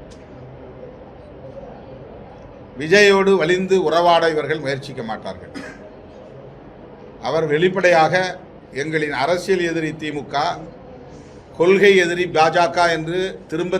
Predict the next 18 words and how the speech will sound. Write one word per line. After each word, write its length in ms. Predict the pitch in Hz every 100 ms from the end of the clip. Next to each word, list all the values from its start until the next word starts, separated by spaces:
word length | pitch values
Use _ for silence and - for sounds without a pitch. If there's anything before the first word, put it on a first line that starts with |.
| 180
திரும்ப 240 | 180 180 151
சொல்லுகிறார். 420 | 127 113 98 - - - - - - - - - 135
நீங்கள் 300 | 160 151 127
பேசுகிற 320 | 151 175 180 175 156
கொள்கையில் 340 | 151 160 190
அவருக்கு 240 | 147 127 151
உடன்பாடு 360 | 131 139 131 113
இல்லை, 160 | 92 90 - - - - - - - - - - - - - - - - 139
உங்களை 220 | 165 175 160 151
எதிரி 220 | 180 208 196
என்று 160 | 175 180
அவர் 160 | 156 131
பிரகடனப்படுத்தி 600 | 151 165 160 156 131 120
இருக்கிறார். 340 | 104 101 98 90 - - - - - - - - - - -
பிறகு 220 | 165 180 175
எந்த 120 | 175 196
அடிப்படையில், 520 | 180 180 180 170 185 165 - - - - - - - - - - - - - - - - 160
எந்த 140 | 185